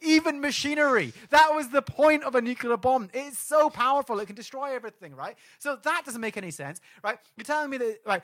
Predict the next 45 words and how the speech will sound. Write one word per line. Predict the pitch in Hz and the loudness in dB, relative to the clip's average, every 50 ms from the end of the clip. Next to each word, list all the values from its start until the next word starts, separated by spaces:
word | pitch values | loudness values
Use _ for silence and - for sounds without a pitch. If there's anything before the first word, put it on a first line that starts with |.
| - _ | -10 _
so | _ - 214 | _ -10 -4
they | 190 226 | -4 -4
didn't | 214 254 247 240 | -4 -4 -6 -6
have | 196 220 196 | -6 -6 -4
the, | 202 202 214 | -6 -8 -8
the, | 202 190 190 | -10 -14 -16
the | 202 180 185 | -14 -14 -12
know-how | 185 185 202 214 220 214 170 190 180 151 147 | -10 -6 -6 -4 -4 -4 -6 -6 -6 -6 -6
to | - - - | -8 -10 -8
actually | 185 175 160 165 - - 180 165 | -8 -8 -8 -8 -12 -12 -10 -8
then | 170 170 170 170 | -8 -8 -8 -8
go, | 156 165 151 143 - - - _ _ | -6 -6 -6 -6 -8 -12 -20 _ _
"Oh, | - 180 180 | -6 -6 -6
we | 165 147 170 190 | -4 -6 -8 -10
can | - - 165 147 139 - _ _ _ _ _ _ 202 | -10 -14 -16 -18 -18 -20 _ _ _ _ _ _ -4
unscorch | 196 196 196 180 - - - 190 180 180 156 - | -4 -2 -4 -8 -8 -6 -2 -2 -2 -2 -2 -6
the | - 170 | -8 -10
skies, | - - 175 156 147 151 160 180 - - - _ | -4 0 2 4 4 2 2 -2 -6 -12 -12 _
or | 220 202 208 220 196 | -6 -2 -2 -2 -2
we | 156 165 175 | -4 -6 -10
can | - 175 165 143 _ _ | -12 -14 -16 -18 _ _
send | - - - 214 214 220 185 | -14 -4 -2 -2 -2 -2 -4
something | - 226 180 202 196 - | -8 -10 -10 -12 -12 -10
up | 196 196 - _ - | -10 -10 -8 _ -8
above | 190 156 139 _ - 220 226 233 180 165 | -8 -8 -6 _ 4 4 4 4 2 -2
the | 196 185 | -8 -8
cloud | - - 180 180 247 240 | -2 0 2 2 2 2
level | 175 180 180 160 175 190 202 - _ _ | 0 -2 -2 -2 -4 -6 -8 -10 _ _
that | - 165 165 139 | -12 -12 -12 -4
gets | - 180 175 170 - - | -2 -2 -2 -2 -4 -6
us | 180 - | -6 -8
thing, | 180 185 180 - - 190 - | -10 -12 -14 -14 -18 -12 0
or | - 254 254 233 | 4 4 4 4
we | 208 226 | 4 0
can | 220 - 214 | -4 -6 -8
use | 202 208 190 160 | -10 -10 -10 -10
geothermal. | 139 - 170 185 202 196 220 - 196 202 185 196 185 160 - - - | -10 -10 -6 -4 -2 -2 -2 -2 -2 -2 -2 -4 -6 -8 -12 -12 -10
The | 190 185 | -8 -6
machines | 185 196 - - 240 226 202 | -6 -6 -6 -4 -6 -2 2
aren't | 208 196 202 - | 2 2 2 0
smart | - 196 196 202 202 | 0 0 0 0 2
enough | 196 196 180 | 0 -4 -6
to | - 185 | -6 -6
do | 185 185 | -6 0
that. | 185 214 190 - - | 2 2 2 2 0